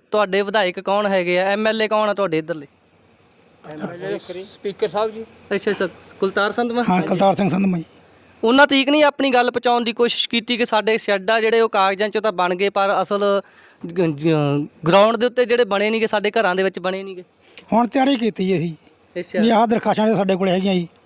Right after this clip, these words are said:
Speaker 1: ਹੂੰ।
Speaker 3: ਉਹਨੂੰ ਦਿਖਾ ਕੇ ਤਾਂ ਆਈਏ ਜੀ।
Speaker 1: ਅੱਛਾ।
Speaker 3: ਹਾਂ, ਹੁਣ ਦਿਖਾਵਾਂਗੇ ਲਾਜ਼ਮੀ ਇੱਕ ਵਾਰਾਂ ਜੀ, ਪਹੁੰਚਾਂਗੇ ਉਹਦੇ ਕੋਲੇ ਜੀ।
Speaker 1: ਅੱਛਾ।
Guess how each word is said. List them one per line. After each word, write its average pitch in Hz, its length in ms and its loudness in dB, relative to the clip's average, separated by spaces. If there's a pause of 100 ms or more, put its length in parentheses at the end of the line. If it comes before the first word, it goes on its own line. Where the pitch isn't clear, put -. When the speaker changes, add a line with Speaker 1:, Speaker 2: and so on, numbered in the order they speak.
(260)
Speaker 1:
ਹੂੰ। 175 240 -6
Speaker 3:
ਉਹਨੂੰ 214 160 2
ਦਿਖਾ 185 220 2
ਕੇ 180 100 -2
ਤਾਂ 202 120 0
ਆਈਏ 185 160 2
ਜੀ। 170 120 -6 (680)
Speaker 1:
ਅੱਛਾ। 156 340 -4 (260)
Speaker 3:
ਹਾਂ, 151 220 -4 (140)
ਹੁਣ 190 100 4
ਦਿਖਾਵਾਂਗੇ 170 420 2
ਲਾਜ਼ਮੀ 165 280 0
ਇੱਕ - 180 -8
ਵਾਰਾਂ 160 160 -2
ਜੀ, 156 80 -8 (720)
ਪਹੁੰਚਾਂਗੇ 202 340 0
ਉਹਦੇ 196 120 0
ਕੋਲੇ 160 140 0
ਜੀ। 147 80 -6 (840)
Speaker 1:
ਅੱਛਾ। 143 360 -8